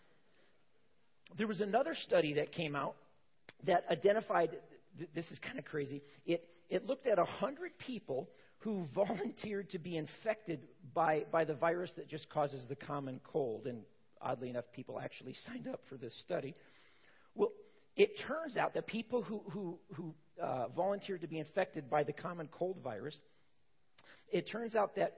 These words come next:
that relationally isolated people among that group are four times more likely to get sick than people in community. This is, this is true. And, um,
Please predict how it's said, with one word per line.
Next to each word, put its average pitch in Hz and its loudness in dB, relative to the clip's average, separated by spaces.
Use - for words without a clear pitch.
that 143 0
relationally 240 0
isolated 143 -2
people 131 -4
among 135 -4
that 123 -2
group 135 -8
are 175 8
four 254 -4
times 233 -6
more 202 -4
likely 147 -2
to 165 -4
get 147 -4
sick 180 -2
than 180 -2
people 143 -6
in 143 -4
community. 240 -12
This 147 -16
is, 127 -14
this 147 -10
is 143 -10
true. - -8
And, 170 0
um, 151 2